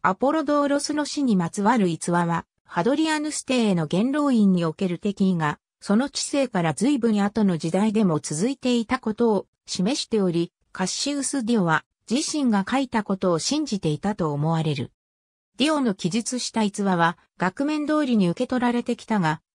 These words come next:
辻褄が合わない部分も多々あり、学者や歴史家はこの逸話を史実ではないとしている。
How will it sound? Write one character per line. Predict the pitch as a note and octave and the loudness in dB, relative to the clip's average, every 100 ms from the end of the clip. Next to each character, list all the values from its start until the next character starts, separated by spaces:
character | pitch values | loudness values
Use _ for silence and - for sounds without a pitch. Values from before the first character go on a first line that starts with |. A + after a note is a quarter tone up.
| _ | _
辻 | - F3+ C#4+ | -6 -4 -4
褄 | - D4 C4+ | -4 -2 0
が | B3+ A#3+ | 2 2
合 | A#3 | 2
わ | D4+ | -2
な | D4+ | -2
い | C4+ | -2
部 | A3+ A3+ | 0 0
分 | A#3 G#3+ | 2 2
も | E3 | 0
多 | F#3+ | -4
々 | G#3 E3+ | -2 0
あ | F3 | 0
り、 | D3 - _ _ | -4 -10 _ _
学 | E3+ - - | -4 -4 -6
者 | - | -2
や | A3 G3+ G3+ _ _ | 0 0 -2 _ _
歴 | F3 - | -2 -2
史 | - | -8
家 | - C#4+ | -2 0
は | C4+ | 0
こ | B3 C4 | -2 -2
の | C#4+ | -2
逸 | C4 A3+ A#3 | -2 -4 -2
話 | A#3+ | 0
を | A#3+ | 0
史 | - A#3+ | -2 -2
実 | D#4 C#4 F#3+ | -2 -2 0
で | E3+ | 0
は | D3+ | 2
な | D3+ A3+ | 2 0
い | |
と | G3+ D#3 | 0 -4
し | - | -4
て | F3 | -2
い | D#3+ C#3+ | -2 -2
る。 | C3+ | -6